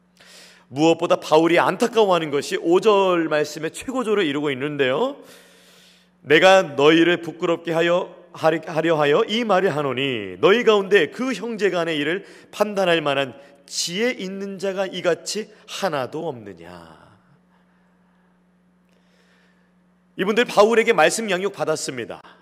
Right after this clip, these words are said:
바울과 함께 드리는 예배 속에서 큰 은혜 누렸습니다. 말씀의 알미, 삶이 되고 성령님이 하나님의 크신 도우심으로 말미암아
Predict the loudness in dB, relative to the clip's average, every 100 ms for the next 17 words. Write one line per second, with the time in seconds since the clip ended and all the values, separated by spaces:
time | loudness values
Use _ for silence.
0 | _ _ 0 2 0 -4 -6 -4 -4 -2
1 | 0 0 0 -2 -6 -8 -12 -12 -8 -4
2 | -4 -2 -4 -4 -12 -12 -12 -14 -18 _
3 | -20 _ 2 4 0 -2 0 2 2 2
4 | 2 -2 -2 -4 -4 0 -2 0 0 6
5 | 4 4 -6 -14 -8 -2 -2 0 -2 -2
6 | 0 0 0 2 4 4 2 -6 -20 -20
7 | _ _ _ _ _ _ _ _ _ _
8 | _ -4 -4 -4 -4 -2 -2 -2 -4 -2
9 | 2 2 2 2 2 2 2 0 -4